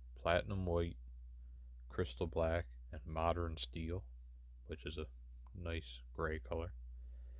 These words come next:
Okay, so this trim level, you get your heated front seats,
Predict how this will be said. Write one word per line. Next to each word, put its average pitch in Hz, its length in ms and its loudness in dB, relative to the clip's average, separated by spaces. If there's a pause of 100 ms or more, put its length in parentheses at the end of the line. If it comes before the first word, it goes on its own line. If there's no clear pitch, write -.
(760)
Okay, 90 320 8
so - 220 -4
this 123 180 12
trim 90 340 2
level, 82 240 6
you 82 120 2
get 87 240 2
your - 120 -14
heated 92 280 2
front 87 320 -2
seats, - 460 -10